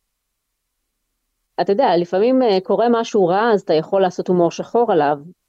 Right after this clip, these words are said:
קורה משהו עוד יותר רע, אתה עושה הומור שחור עוד יותר טוב, קורה משהו עוד יותר רע, אתה כבר לא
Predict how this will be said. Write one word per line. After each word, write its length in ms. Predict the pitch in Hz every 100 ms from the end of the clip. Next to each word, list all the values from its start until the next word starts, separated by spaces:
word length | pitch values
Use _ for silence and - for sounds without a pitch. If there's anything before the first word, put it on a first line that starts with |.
| -
קורה 200 | 175 220
משהו 320 | 214 208 208
עוד 140 | 196 214
יותר 300 | 247 196 170
רע, 200 | 180 180
אתה 140 | 170
עושה 240 | 160 - 196
הומור 220 | 190 190
שחור 320 | 196 180 180
עוד 100 | 185
יותר 240 | 214 170
טוב, 320 | 156 160 156 185 _ _ _ _ _
קורה 160 | 185 196
משהו 260 | 233 226 208
עוד 160 | 247 349
יותר 340 | 359 226 190
רע, 240 | 190 196 254 - _ _ _ _ _ _ _ _ _ _ _ -
אתה 160 | 180 190
כבר 220 | 180 180
לא 120 | 185